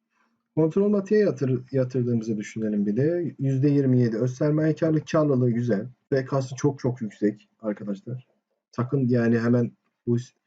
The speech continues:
ya F K'sı yüksek olan hisselere ben açıkçası girmiyorum. Onu da söyleyeyim. E, ama uzun vadede yani orta ve uzun vadede nasıl hani halka arzlardan bile nasıl para kazanacağımızı göstermek adına bu Excel'in önemli olduğunu düşünüyorum arkadaşlar. Umarım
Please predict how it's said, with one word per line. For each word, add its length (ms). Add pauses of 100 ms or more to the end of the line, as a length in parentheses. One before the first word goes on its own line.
(300)
ya 120
F 200
K'sı 260
yüksek 300
olan 180
hisselere 460
ben 120
açıkçası 440
girmiyorum. 640 (440)
Onu 160
da 80
söyleyeyim. 460 (1120)
E, 40 (120)
ama 180
uzun 360
vadede 340
yani 220
orta 240
ve 80
uzun 300
vadede 340
nasıl 320 (180)
hani 200
halka 380
arzlardan 440
bile 140
nasıl 220
para 240
kazanacağımızı 680
göstermek 640
adına 400
bu 120
Excel'in 300
önemli 280
olduğunu 280
düşünüyorum 440
arkadaşlar. 520
Umarım 420